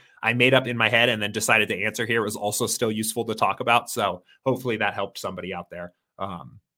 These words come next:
because I do think that that is also a common question is people will be like, "Should I adjust player, pro-, should I adjust projections or exposures?" And I think it's useful answering that, but, um, at least I did actually get to answer the question that was actually asked here. So,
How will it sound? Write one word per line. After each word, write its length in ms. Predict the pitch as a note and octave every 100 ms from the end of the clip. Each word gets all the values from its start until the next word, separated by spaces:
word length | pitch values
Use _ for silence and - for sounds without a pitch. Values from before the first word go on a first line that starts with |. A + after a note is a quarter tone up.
| _
because 240 | A2 A#2 G#2
I 80 |
do 160 | G#2 A2+
think 220 | A2 -
that 220 | E3 -
that 160 | E3 F3+
is 120 | E3
also 240 | D#3 D3 B2+
a 60 |
common 280 | - A#2 G2+
question 320 | G#2 F#2+ -
is 120 | F2+
people 180 | - G2+
will 60 | G2
be 80 | F#2+
like, 180 | F#2
"Should 180 | - C3
I 80 | A#2
adjust 340 | A2 A2 G#2+
player, 200 | - A#2
pro-, 140 | A2+ A#2 -
should 160 | -
I 60 | C#3
adjust 200 | C#3 -
projections 480 | B2+ B2 C3 B2+ A2
or 60 |
exposures?" 580 | F#2 - G#2 F#2 F2+ -
And 80 | G2+
I 60 |
think 160 | G#2 G#2+
it's 160 | G2+ G2+
useful 340 | F#2 F2+ F#2 G#2+
answering 320 | G2+ F#2 F2+
that, 200 | E2+ -
but, 160 | F#2 - _ _ _ _ -
um, 340 | F#2+ D#2 E2+ _ _ _ _ _ _ F#2+
at 120 | F#2+
least 220 | G#2+ -
I 60 | F#2+
did 180 | G2
actually 420 | F#2 F#2+ - G#2 F#2+
get 140 | F#2+
to 80 | F#2
answer 240 | F#2 F2+
the 120 | F2+ F2
question 300 | G2 - F#2
that 100 | G2
was 120 | F#2
actually 480 | G2 F#2 - F#2 E2+
asked 320 | F2+ - -
here. 240 | - F2+ _ _
So, 320 | - - E2